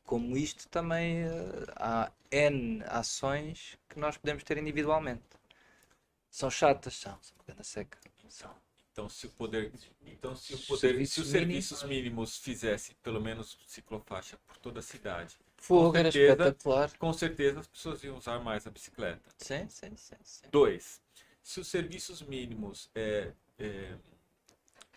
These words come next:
Speaker 2: reduzisse, por acaso, o, os impostos pra produção de veículos elétricos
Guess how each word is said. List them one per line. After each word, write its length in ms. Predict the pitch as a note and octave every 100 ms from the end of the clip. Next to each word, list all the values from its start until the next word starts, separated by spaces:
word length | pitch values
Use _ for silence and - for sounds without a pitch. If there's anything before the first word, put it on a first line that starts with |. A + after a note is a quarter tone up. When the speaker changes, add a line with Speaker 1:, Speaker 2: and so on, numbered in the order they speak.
| _ _ _ _ _ _ _ _ _
Speaker 2:
reduzisse, 840 | - D3 C3+ B2+ B2 - C3 A#2 - _ _ _ _ _
por 120 | A#2+
acaso, 480 | A2+ - G#2 G2 -
o, 380 | D#2+ G#2 G2+ - -
os 180 | G#2+
impostos 520 | - - A#2 G2+ - -
pra 160 | G#2+
produção 540 | G2+ G#2+ G2+ - A2 G#2+
de 80 |
veículos 580 | - A2 G#2+ G#2 G#2 G2+
elétricos 880 | G#2+ G#2+ F#2+ - - _ - - -